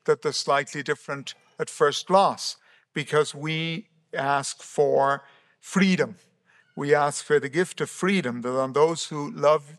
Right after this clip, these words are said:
the Lord, uh, you may bestow true freedom.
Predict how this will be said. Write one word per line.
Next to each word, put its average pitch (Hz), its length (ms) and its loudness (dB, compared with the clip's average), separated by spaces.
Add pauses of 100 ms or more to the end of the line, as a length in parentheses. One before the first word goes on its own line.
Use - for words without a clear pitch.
the 143 100 -4
Lord, 160 460 2 (500)
uh, 156 40 -4
you 147 200 -4
may 147 180 2
bestow 147 680 0
true 175 340 -2
freedom. 123 540 -4